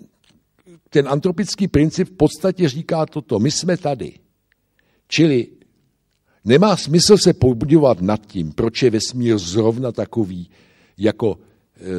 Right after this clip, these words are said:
že my tady můžeme být. Kdyby takový nebyl, tak bychom tu nebyli a nebylo by, kdo by se měl podivovat.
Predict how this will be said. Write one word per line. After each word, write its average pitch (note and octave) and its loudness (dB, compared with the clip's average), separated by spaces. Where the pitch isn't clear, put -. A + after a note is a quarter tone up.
že A2 4
my G#2+ 4
tady G#2 2
můžeme F#2 -4
být. D2+ -12
Kdyby B2 -2
takový B2+ -2
nebyl, B2 2
tak D3 -6
bychom D3 -8
tu D#3 -4
nebyli C3 2
a D3 -4
nebylo C3 -2
by, C#3 -4
kdo A#2+ -6
by A#2+ -4
se C3+ -6
měl C3 -6
podivovat. F#2+ -6